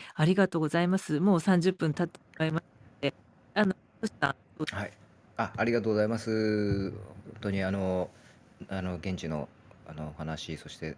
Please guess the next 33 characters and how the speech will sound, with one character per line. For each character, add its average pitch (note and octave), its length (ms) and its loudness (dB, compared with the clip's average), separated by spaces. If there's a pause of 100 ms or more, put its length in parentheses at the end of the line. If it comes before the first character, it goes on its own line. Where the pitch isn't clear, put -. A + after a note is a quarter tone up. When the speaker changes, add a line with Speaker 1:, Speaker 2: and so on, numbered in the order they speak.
Speaker 2:
そ - 140 -12
の C#2+ 680 -8
大 - 80 -10
き - 120 -12
な C#2 100 -8
ね、 D2 160 -12 (100)
日 D#2+ 100 -10
本、 D#2 200 -10 (120)
中 F2+ 200 -6
国、 D2+ 340 -10 (320)
あ - 40 -16
の、 D2 240 -8
マ E2 120 -8
ー E2 60 -12
ケ - 100 -12
ッ - 20 -14
ト - 120 -12
の E2 100 -6
お D2+ 40 -10
話、 D#2+ 480 -8 (500)
あ E2+ 80 -12
の、 E2 260 -8
非 D#2 80 -14
常 E2+ 80 -6
に E2 60 -8
参 E2 180 -8
考 E2+ 120 -8
に E2+ 40 -4
な E2+ 60 -4
り E2+ 60 -4
ま F2 100 -4
し - 60 -12
た。 C#2+ 120 -10